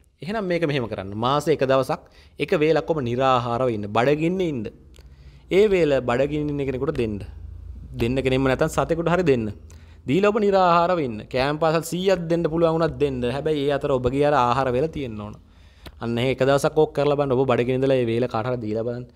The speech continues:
ඔය මාසේ පුරුද්දක් වශයෙන් කරන් යන්නකෝ. ඔබගේ ජීවිතේ වෙනස් කරන්න බෑ කියපු කාරණා ගොඩක් වෙනස් වේවි. අනිවාර්යෙන් වෙනස් වෙනවා. ඒ නිසා බය නැතුව මේ දේවල්ට මුහුණ දෙන්න. එහෙනම් වැඩි වෙලාවක් ගන්න.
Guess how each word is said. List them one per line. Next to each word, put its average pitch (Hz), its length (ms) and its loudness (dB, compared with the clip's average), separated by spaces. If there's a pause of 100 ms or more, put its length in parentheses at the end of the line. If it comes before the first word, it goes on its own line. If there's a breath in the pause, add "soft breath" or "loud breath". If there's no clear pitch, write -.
(200 loud breath)
ඔය 147 140 0
මාසේ 131 320 2
පුරුද්දක් 143 360 0
වශයෙන් 147 240 0
කරන් 131 280 2
යන්නකෝ. 139 280 -4 (460 soft breath)
ඔබගේ 127 360 2
ජීවිතේ 143 340 4
වෙනස් 135 220 2
කරන්න 156 240 2
බෑ 135 220 4
කියපු 170 260 -2
කාරණා 165 420 2
ගොඩක් 123 360 -4
වෙනස් 117 340 -6
වේවි. 113 320 -6 (360)
අනිවාර්යෙන් 135 520 2
වෙනස් 120 260 -6
වෙනවා. 104 220 -12 (520)
ඒ 117 140 -8
නිසා 117 300 -4 (640 soft breath)
බය 117 240 2
නැතුව 127 280 2
මේ 117 120 0
දේවල්ට 113 260 2
මුහුණ 143 240 0
දෙන්න. 107 160 -2
එහෙනම් 123 260 -2
වැඩි 110 200 0
වෙලාවක් 113 380 2
ගන්න. 120 280 -2